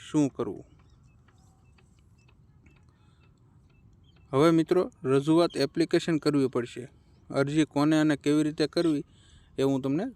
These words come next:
જણાવીશ. તો તાલુકા વિકાસ અધિકારી, ટીડીઓ અથવા ખેતીવાડી અધિકારી, ડીડીઓ.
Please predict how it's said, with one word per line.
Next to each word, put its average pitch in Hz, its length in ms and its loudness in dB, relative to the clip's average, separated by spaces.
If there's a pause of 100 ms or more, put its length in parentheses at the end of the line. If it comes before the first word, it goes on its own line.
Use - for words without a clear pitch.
જણાવીશ. 123 440 -4 (360)
તો 139 140 0
તાલુકા 147 440 0
વિકાસ 160 380 -2
અધિકારી, 151 500 0 (340)
ટીડીઓ 156 380 2
અથવા 139 640 -4 (1500)
ખેતીવાડી 156 580 0
અધિકારી, 151 500 0
ડીડીઓ. 135 520 -2